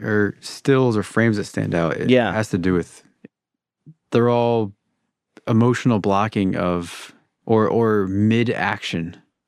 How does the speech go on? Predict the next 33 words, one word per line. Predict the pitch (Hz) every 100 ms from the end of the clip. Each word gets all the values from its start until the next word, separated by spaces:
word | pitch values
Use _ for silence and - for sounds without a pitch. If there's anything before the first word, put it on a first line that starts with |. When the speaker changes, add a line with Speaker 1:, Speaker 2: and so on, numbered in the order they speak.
| -
Speaker 1:
Everything | 107 113
I | 104
see | - 107
is | 90
mid-action. | 95 95 95 -
Speaker 2:
That's | 147 165
so | - 175
cool. | 160 - 170 180 113
Speaker 1:
I |
see |
mid-action | 98 101 98 95 92 90
or, | 90
Speaker 2:
Yeah. | 143 143 120 113
Speaker 1:
you | 98
know. | 87 85 - _ -
Speaker 2:
That's | 143
Speaker 1:
Those | -
Speaker 2:
awesome. | 113 139 131 120
Speaker 1:
are |
the | 127
Speaker 2:
Yeah, | 165
Speaker 1:
things | 120
that |
stand | 107 110
out. | 107
Speaker 2:
'cause | 156
I | 156
think | 175 151
most | 147 160 160
of | 135
mine | 135 151
are | 113
still. | - - 135 143 -